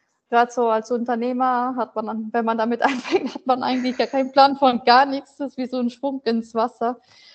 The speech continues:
Dann nehme ich eigentlich auch immer so gern, äh, auch auf LinkedIn, immer so der Vergleich, wie ein Kind zu bekommen. Das ist eigentlich auch ein Sprung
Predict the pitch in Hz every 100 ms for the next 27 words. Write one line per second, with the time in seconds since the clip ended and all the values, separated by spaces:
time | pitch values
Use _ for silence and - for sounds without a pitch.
0 | _ - 262 269 302 262 247 285 302 -
1 | - 269 285 277 277 277 220 240 262 269
2 | 254 233 226 226 214 220 214 214 240 269
3 | 294 220 226 233 226 240 240 233 220 214
4 | 226 196 240 - 220 233 226 214 226 214
5 | _ _ _ _ _ - 269 240 240 208
6 | 202 220 208 208 226 208 226 240 - 208
7 | 220 233 220 - _ - 214